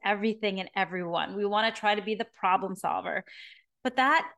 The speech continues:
doesn't help our business all the time. More is not a great strategy. Less is gonna help you become a master, right? And get you deeper into the pain points, the desires of the person you're meant to serve.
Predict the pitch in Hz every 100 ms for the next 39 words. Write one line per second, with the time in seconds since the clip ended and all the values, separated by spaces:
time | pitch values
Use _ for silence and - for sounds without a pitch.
0 | _ - 247 240 247 - 220 226 208 185
1 | 196 190 196 - 180 175 180 - 175 165
2 | 170 196 240 285 277 - 196 196 220 254
3 | 208 208 202 - - 185 190 185 - -
4 | - _ _ - 196 220 269 285 - -
5 | 214 - 202 190 185 202 202 196 190 202
6 | - 196 180 180 185 202 208 - - 165
7 | 156 165 190 196 190 190 185 196 170 -
8 | 240 240 240 208 202 - - - 226 226
9 | 220 214 196 196 - - 254 247 - 196
10 | 185 - 190 180 202 196 214 196 196 190
11 | - 190 190 - - 269 277 240 202 190
12 | 202 226 233 233 - - 196 170 - -